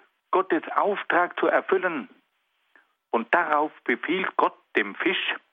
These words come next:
Jona auszuspeien. Jona begibt sich nun in die Stadt Ninive. Er kündet das Gericht Gottes an, wenn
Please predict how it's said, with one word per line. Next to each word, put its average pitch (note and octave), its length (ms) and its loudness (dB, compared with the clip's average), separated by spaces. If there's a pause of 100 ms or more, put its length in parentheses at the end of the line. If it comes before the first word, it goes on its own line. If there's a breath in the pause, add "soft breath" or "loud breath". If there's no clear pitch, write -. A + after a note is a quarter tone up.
(560 loud breath)
Jona A2+ 600 2 (100)
auszuspeien. G2 1160 -2 (1900 loud breath)
Jona B2+ 560 0 (440)
begibt C3 420 -4
sich B2 200 -2
nun B2 380 2 (460)
in C3 140 0
die C3 120 2
Stadt - 380 -2
Ninive. G#2+ 500 0 (1400)
Er A#2 140 0
kündet E3+ 640 -2 (540)
das B2+ 240 0
Gericht - 440 -2 (540)
Gottes - 360 2 (200)
an, D#3+ 460 -6 (460 loud breath)
wenn E3+ 220 -2